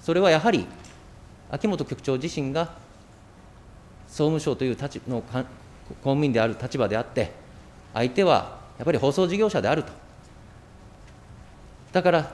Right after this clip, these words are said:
疑いはかけられないように割り勘で支払っていた。しかし今回、届け出も、事前の届け出もせず、そして接待を受けた。気の緩みというか、もしくはもうすでにこの時、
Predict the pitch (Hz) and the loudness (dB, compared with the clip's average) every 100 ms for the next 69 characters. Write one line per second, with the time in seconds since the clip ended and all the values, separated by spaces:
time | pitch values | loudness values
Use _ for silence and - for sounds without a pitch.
0 | - - - 131 175 190 190 165 170 208 | -16 -18 -6 2 6 8 6 4 4 6
1 | 226 226 180 160 185 190 - - - - | 6 4 4 2 0 -4 -8 -20 -20 -20
2 | - - - - - - - - - - | -20 -20 -20 -20 -20 -20 -20 -20 -12 0
3 | 127 139 139 202 180 127 - - - - | 2 4 4 4 2 0 0 -8 -14 -20
4 | - - - - - - - - - - | -20 -20 -20 -20 -20 -20 -20 -20 -20 -20
5 | - - 233 - 220 220 143 - - - | -14 2 2 6 6 8 6 4 -8 -20
6 | - - 160 170 190 190 185 135 156 175 | -20 -4 4 6 6 4 4 0 0 0
7 | 175 170 165 160 165 151 185 98 - - | 0 0 0 0 -2 0 -2 -4 -10 -14
8 | - - - 196 170 175 196 127 113 127 | -20 -20 -4 0 0 -2 -2 0 -2 -6
9 | - - - - - - - - - - | -10 -16 -20 -20 -20 -20 -20 -20 -20 -4
10 | - 143 143 151 175 156 139 127 - - | 2 2 4 2 2 2 2 0 -6 -10
11 | - 180 202 175 175 - - - - - | -2 0 0 0 0 0 -14 -20 -20 -8
12 | - 208 160 208 156 - 160 175 180 113 | 0 2 2 2 0 0 0 0 0 -2